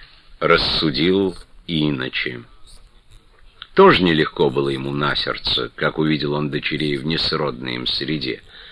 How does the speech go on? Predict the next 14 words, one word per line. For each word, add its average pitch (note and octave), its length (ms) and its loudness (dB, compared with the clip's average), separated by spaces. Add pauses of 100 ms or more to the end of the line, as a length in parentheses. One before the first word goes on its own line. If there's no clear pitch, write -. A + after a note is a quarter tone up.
(460)
Обижало E3 580 8
его D3+ 200 8
и C#3+ 80 8
крепко D3 440 4
огорчало, C#3+ 720 6
что - 260 4
Лиза F#2+ 340 4
с - 140 -2
Наташей F2 680 2
во D#2 160 0
всём E2 300 2
от D2+ 100 0
других E2 400 0
отстали. C2+ 680 0